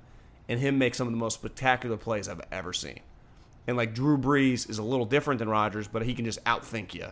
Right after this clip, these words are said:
And Rivers can just sit in the pocket and deliver darts. And same with, like, when Matt Ryan was really good, he was doing that. And, you know, obviously the Mahomes, the Russell Wilsons, the playmakers. But if Jimmy plays like that, this was the first time I thought,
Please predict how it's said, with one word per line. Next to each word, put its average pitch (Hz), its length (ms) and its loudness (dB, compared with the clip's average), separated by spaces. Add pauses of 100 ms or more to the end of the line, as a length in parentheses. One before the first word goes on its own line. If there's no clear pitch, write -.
And 120 160 -4
Rivers 131 360 2
can 117 120 -4
just - 240 -2
sit 151 140 2
in 98 60 -6
the 117 80 -4
pocket 110 320 0
and 101 100 -4
deliver 98 340 -4
darts. 82 520 -6 (580)
And 110 140 -6
same 131 260 2
with, 117 160 -2
like, 110 220 0 (100)
when 120 180 0
Matt 127 220 2
Ryan 123 420 6
was 104 160 -4
really 101 220 -4
good, 90 280 -6
he 113 120 -2
was 104 140 -4
doing 95 320 -8
that. 80 240 -12 (580)
And, 98 640 -4 (880)
you 113 140 -2
know, 101 60 0
obviously 110 360 0
the 104 160 -2
Mahomes, 117 480 4
the 101 100 -4
Russell 110 300 2
Wilsons, 110 360 2
the 98 60 -8
playmakers. 107 720 0
But 107 120 -2
if 107 80 -6
Jimmy 151 260 6
plays 127 320 4
like 101 200 -4
that, - 340 0
this 170 180 2
was 180 160 -2
the 117 80 -4
first 139 380 2
time 123 280 2
I 110 120 2
thought, 104 440 -2